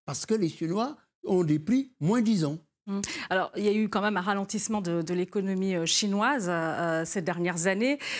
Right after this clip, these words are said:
Speaker 2: Euh, est-ce que ça a impacté les, les économies africaines ? Est-ce que ça change la donne, ça, sur le continent ?
Speaker 1: Oui, parce que,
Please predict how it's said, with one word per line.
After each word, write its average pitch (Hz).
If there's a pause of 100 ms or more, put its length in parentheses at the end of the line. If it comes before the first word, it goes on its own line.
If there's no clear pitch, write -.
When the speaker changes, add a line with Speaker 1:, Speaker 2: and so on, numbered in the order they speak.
(120)
Speaker 2:
Euh, 175
est-ce -
que -
ça -
a 196
impacté 220
les, 180
les 175
économies 185
africaines ? 175
Est-ce 170
que 233
ça 220
change 240
la 196
donne, 175
ça, 170
sur 170
le 165
continent ? 165 (140)
Speaker 1:
Oui, 269 (520)
parce -
que, 240